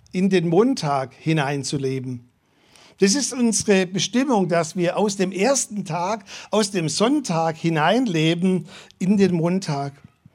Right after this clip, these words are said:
In der Apostelgeschichte zwanzig, dort ist ein ganz kleines Verschen und dort heißt es, „Am ersten Tag der Woche aber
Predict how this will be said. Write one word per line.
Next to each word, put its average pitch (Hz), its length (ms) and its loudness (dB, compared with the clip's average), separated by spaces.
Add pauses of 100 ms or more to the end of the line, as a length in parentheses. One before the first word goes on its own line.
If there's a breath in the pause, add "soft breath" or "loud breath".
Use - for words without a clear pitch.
(540 loud breath)
In 175 100 4
der 170 140 4
Apostelgeschichte 220 840 0
zwanzig, 240 540 2
dort 202 180 0
ist 214 220 -2
ein 202 140 0
ganz 220 380 2
kleines 202 460 2
Verschen 202 580 4
und 220 120 4
dort 190 180 2
heißt 202 380 2
es, 208 360 2 (520 loud breath)
„Am 202 160 2
ersten 262 500 2
Tag 240 380 0
der 175 180 4
Woche 190 500 2
aber 180 520 2